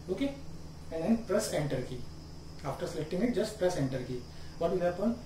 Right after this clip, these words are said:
This object will get erased from the computer, from your computer screen. Okay,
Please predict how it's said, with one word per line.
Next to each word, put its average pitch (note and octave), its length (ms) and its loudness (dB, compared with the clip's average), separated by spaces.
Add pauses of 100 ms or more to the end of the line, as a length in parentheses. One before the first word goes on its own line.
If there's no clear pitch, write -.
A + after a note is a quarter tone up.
This E3+ 160 -4
object E3 300 0
will D#3 120 -2
get G#3 220 4
erased D#3 280 2
from C#3+ 180 0
the A#3 80 2
computer, C3+ 320 -2 (1900)
from D3+ 180 0
your A3+ 100 6
computer E3 340 0
screen. C#3 460 -2
Okay, - 240 -2